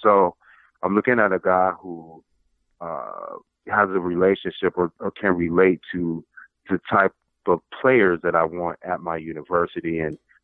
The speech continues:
Juwan Howard embodies that. Again, when you look at being a top three player in the, uh, All-American in high school,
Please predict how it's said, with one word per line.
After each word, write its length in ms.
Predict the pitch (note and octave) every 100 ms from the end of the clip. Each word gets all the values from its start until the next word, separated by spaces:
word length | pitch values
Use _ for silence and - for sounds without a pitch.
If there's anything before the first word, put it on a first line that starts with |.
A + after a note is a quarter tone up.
| -
Juwan 400 | G2 F2+ E2+ D#2+
Howard 420 | D#2 D#2 D2+ D2+ D#2
embodies 420 | D#2+ D2+ D2+ D2+
that. 260 | E2 D#2 D2+ _ _ _ E2
Again, 340 | D#2+ E2 D#2+
when 140 | D#2
you 100 | D2+ D#2
look 200 | E2 -
at 260 | E2 D#2+ - _ _ _ -
being 200 | F2+ E2+
a 60 |
top 340 | - F#2 E2+ -
three 180 | E2 -
player 420 | F2+ F2 E2 D#2+ D#2+
in 100 | D#2+
the, 160 | D#2 - _ _ -
uh, 180 | E2 D#2
All-American 720 | F#2 F2+ F2 F2 F2 E2 E2
in 80 | D#2
high 260 | E2+ E2
school, 480 | D#2+ - D#2 D#2 D2